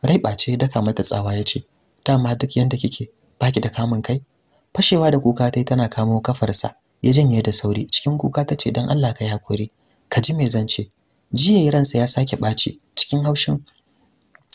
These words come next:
cikin ƙaushin murya ya ce, "Get out." Safina ta sake fashewa da kuka tana jin zuciya ta ce,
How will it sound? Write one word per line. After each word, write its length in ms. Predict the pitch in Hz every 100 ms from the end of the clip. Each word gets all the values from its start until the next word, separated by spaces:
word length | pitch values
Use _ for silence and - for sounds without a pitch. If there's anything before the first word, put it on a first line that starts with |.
| -
cikin 260 | - - 151
ƙaushin 320 | 151 147 -
murya 280 | 151 165 139
ya 60 | 113
ce, 140 | 117 107
"Get 280 | 117 117 -
out." 260 | 104 101 - _ - -
Safina 360 | - 135 180
ta 80 | 175
sake 260 | 151 135 127
fashewa 400 | 131 - 120 113
da 80 | 113
kuka 300 | 113 117 120
tana 260 | - 117
jin 180 | 113 120
zuciya 380 | 110 110 - 107
ta 80 | -
ce, 220 | - -